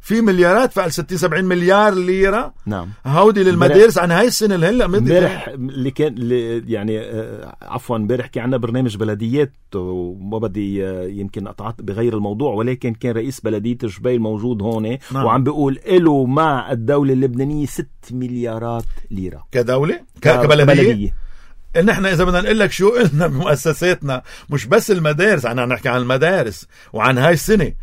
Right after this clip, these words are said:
Speaker 1: وسنين هديك كمان بيجوا شي <laughs> مية وخمسين مليار. آه، نحن مش بس المدارس، نحن عنا مستشفيات ككنيسة، عنا مقاوي ومياتم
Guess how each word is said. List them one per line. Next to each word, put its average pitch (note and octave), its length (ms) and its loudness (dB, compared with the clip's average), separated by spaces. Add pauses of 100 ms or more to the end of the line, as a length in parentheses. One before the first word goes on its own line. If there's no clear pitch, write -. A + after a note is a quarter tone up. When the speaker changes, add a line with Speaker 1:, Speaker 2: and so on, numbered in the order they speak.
(180)
Speaker 1:
وسنين D3+ 380 -2
هديك D#3+ 380 4
كمان F3+ 420 4
بيجوا D#3+ 280 0
شي E3 180 -4
<laughs> - 400 -8
مية E3+ 180 2
وخمسين D3+ 360 0
مليار. D3 460 4 (360)
آه، C#3+ 260 2
نحن G3 680 0 (480)
مش F#3 320 -6
بس A#3 200 4
المدارس، F#3 640 0 (120)
نحن B2+ 140 -2
عنا E3+ 220 0
مستشفيات D3+ 760 0 (420)
ككنيسة، C#3 640 0 (640)
عنا C#3+ 520 4
مقاوي D#3+ 640 4
ومياتم C3+ 760 0